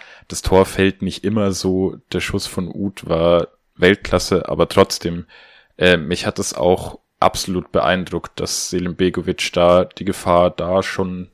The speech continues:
so krass erkannt hat und Guevara direkt zur Sau gemacht hat. Ist aber auch irgendwie, ich fand's mal schön, weil wir ja doch, äh, den Trainer immer wieder kritisieren, teilweise sicherlich auch zu Recht, aber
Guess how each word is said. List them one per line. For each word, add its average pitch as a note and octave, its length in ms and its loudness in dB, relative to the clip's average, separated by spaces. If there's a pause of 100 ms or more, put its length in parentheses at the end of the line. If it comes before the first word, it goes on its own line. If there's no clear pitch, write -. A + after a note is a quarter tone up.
so F2+ 280 -6
krass - 360 -4
erkannt F2 420 -6
hat - 200 -8
und - 420 -14 (400)
Guevara F2+ 340 6
direkt F2+ 340 -4
zur - 260 0
Sau E2+ 60 2
gemacht D#2+ 320 -8
hat. - 180 -6 (520)
Ist - 160 -2
aber G#2 200 6
auch - 260 0
irgendwie, A2 920 -2 (1080)
ich G2 140 -4
fand's A#2 200 -2
mal G2 120 0
schön, B2 600 -2
weil F2+ 140 2
wir F#2 80 4
ja F#2 120 6
doch, - 360 -4 (120)
äh, F#2+ 320 4
den F#2+ 160 -6
Trainer G2+ 340 2
immer G2 240 -2
wieder F#2 380 -2 (320)
kritisieren, A#2+ 840 -4 (600)
teilweise F2+ 420 2
sicherlich F#2 440 -6
auch E2 120 -10
zu - 200 -6
Recht, - 480 0
aber F#2 600 4